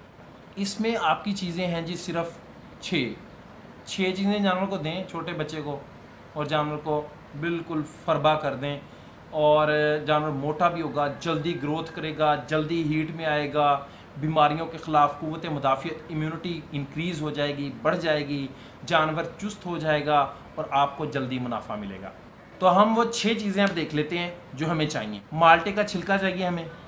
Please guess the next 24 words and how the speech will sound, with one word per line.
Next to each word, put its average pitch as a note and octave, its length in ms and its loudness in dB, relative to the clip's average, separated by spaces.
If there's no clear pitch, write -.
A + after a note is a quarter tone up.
खल F3 200 4
बनोला D#3+ 320 0
चाहिए, D#3+ 380 -4
चोकर F3+ 320 0
गंदम D#3 320 0
चाहिए, D#3+ 340 -2
तूड़ी, G3 440 6
शीरा, E3+ 680 2
mineral D3+ 280 0
mixture। A2+ 340 -8
छः F3+ 180 -2
चीज़ें F3+ 220 0
आपको E3+ 180 0
बताई, D#3 240 0
दोबारा C3 380 0
repeat D3+ 260 -6
कर D#3+ 120 0
रहा D#3 100 2
हूँ। D#3 100 -4
सबसे A3 340 0
पहले G3+ 280 4
आपको F#3 280 6
क्या F3 200 -2
चाहिए? F3 420 -4